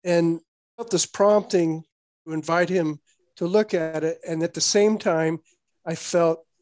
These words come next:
a voice inside of me say, "Kyle, is this a good idea to take your friend who's already really struggling with life into this bleak depiction of what he's living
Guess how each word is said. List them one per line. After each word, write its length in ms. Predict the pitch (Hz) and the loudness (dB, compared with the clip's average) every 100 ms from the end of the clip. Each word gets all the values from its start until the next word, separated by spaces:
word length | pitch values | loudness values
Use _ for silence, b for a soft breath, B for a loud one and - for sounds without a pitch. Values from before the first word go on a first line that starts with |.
| _ | _
a 140 | - 151 | -10 -4
voice 480 | 151 170 170 - | 2 2 2 0
inside 460 | 170 156 - 175 170 | -2 -2 0 0 0
of 60 | 165 | -2
me 180 | 160 151 | -4 -2
say, 300 | - 170 156 | -2 -4 -6
"Kyle, 400 | - 185 202 180 | -4 0 0 -2
is 120 | 165 | -4
this 200 | 185 - | -4 -4
a 260 | _ _ - | _ _ -2
good 160 | 214 190 | 2 2
idea 480 | 170 185 180 170 _ | 0 -4 -4 -6 _
to 100 | 180 - _ | -8 -8 _
take 260 | - 196 190 _ | 0 2 2 _
your 140 | 165 160 | -6 -6
friend 680 | - 185 180 170 160 156 - _ _ _ - | -2 2 4 4 2 0 -8 _ _ _ -8
who's 220 | 160 175 | -4 0
already 400 | 170 185 190 185 | 2 4 4 2
really 280 | 175 170 165 | 2 2 0
struggling 460 | - 175 170 165 | 0 -2 0 -2
with 200 | 156 151 | -4 -4
life 420 | 165 156 151 - - _ _ _ _ | -2 -2 -4 -10 -20 _ _ _ _
into 440 | - 175 175 196 165 | -2 -2 0 -2 2
this 380 | 165 160 - _ _ - | 2 0 -2 _ _ -2
bleak 320 | 175 185 - | -2 -2 -4
depiction 560 | 160 - 170 - 156 | -8 -4 -2 -2 -2
of 340 | 143 123 - - _ - | -4 -6 -10 -16 _ -6
what 160 | 160 160 | -4 -2
he's 300 | 170 147 143 | -4 -4 -2
living 480 | 156 160 147 143 | 0 0 -2 -6